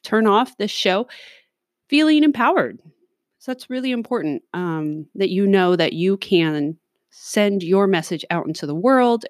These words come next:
and that it matters. 'Cause it matters to me. I want it to come across and motivate you. And that's important. That's how we end the show. And then, of course, I have a long out, <laughs> drawn out goodbye sometimes.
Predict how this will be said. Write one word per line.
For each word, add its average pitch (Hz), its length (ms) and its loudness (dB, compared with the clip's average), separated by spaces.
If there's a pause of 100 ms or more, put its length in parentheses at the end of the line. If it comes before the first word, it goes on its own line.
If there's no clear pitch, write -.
(100)
and 175 400 0
that 180 100 0
it - 80 -2
matters. 226 520 -2 (320)
'Cause 196 140 -4
it - 80 2
matters 196 320 2
to 226 100 -2
me. 277 360 4
I 196 160 2
want 185 320 4
it - 400 -4 (280)
to - 80 -10
come 196 160 0
across 151 480 -2 (120)
and 151 380 -4
motivate 160 340 -4
you. 262 360 0 (600)
And 240 100 2
that's 269 140 0
important. 277 440 0 (220)
That's 185 180 -2
how 208 80 2
we 240 140 4
end 269 120 8
the 285 60 6
show. 349 380 4 (380)
And 226 120 6
then, 233 100 4
of 202 100 -4
course, 185 220 0
I 175 60 -2
have 170 100 -2
a 165 60 -2
long 160 260 -2
out, 147 180 -8 (200)
<laughs> 349 320 2
drawn 294 420 4
out 285 180 0
goodbye 196 360 2
sometimes. 180 640 -4